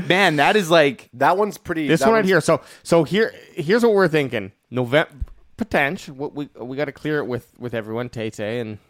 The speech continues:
Speaker 3: and crew.
Speaker 1: Well, Tay would probably
Speaker 3: <laughs>
Speaker 1: just come.
Speaker 3: Yeah, exactly. In, in Kansas City.
Speaker 1: Tay, someone needs to film us.
Speaker 2: Yeah,
Speaker 3: I mean
Speaker 2: exactly.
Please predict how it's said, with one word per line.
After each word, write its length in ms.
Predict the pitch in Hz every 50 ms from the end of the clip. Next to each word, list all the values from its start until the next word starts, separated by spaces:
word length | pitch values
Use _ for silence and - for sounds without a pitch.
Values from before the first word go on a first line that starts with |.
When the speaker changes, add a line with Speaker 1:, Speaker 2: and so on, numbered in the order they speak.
| _ - _
Speaker 3:
and 240 | - 117 113 110 110
crew. 260 | - - 107 110 131
Speaker 1:
Well, 120 | 156 131 262
Tay 160 | 262 - 151
would 100 | 165 156
probably 240 | - 147 131 123 113
Speaker 3:
<laughs> 40 | 104
Speaker 1:
just 140 | 101 - -
come. 300 | - 120 135 117 82 -
Speaker 3:
Yeah, 200 | 185 151 120 110
exactly. 480 | 113 123 143 160 156 139 131 120 104 - _ - - - - _ _ _ _ _ _ _ -
In, 280 | 185 202 220 208 - - _ _ _ _ _ _ _ _ _ _ _ - - _ _ _
in 220 | 160 165 196 208
Kansas 440 | 190 185 180 180 180 151 156 160 -
City. 300 | - - 139 135 131 139
Speaker 1:
Tay, 120 | 139 151 139
someone 260 | - - 170 180 196
needs 180 | 196 185 147 -
to 80 | - 117
film 240 | - 127 135 160 -
us. 360 | 123 113 123 175 - - - - _ _ _ _ _
Speaker 2:
Yeah, 180 | 123 117 101 85
Speaker 3:
I 40 | 92
mean 120 | 85 76 - _ -
Speaker 2:
exactly. 560 | 104 101 104 101 98 95 - 101 92 87